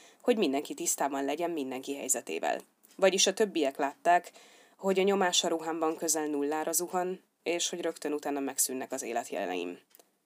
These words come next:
Vedd hozzá, hogy látták, amint felnyársalva lebukdácsolok egy dombról egy homokvihar közepén.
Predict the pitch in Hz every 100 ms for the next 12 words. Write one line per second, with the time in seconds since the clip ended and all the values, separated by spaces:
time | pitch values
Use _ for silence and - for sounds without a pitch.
0 | _ 175 170 170 160 156 156 156 151 147
1 | - 147 143 131 - 156 147 143 147 156
2 | 143 139 139 139 135 135 139 135 135 131
3 | 143 139 135 120 - 147 - - 131 -
4 | 127 127 127 143 139 143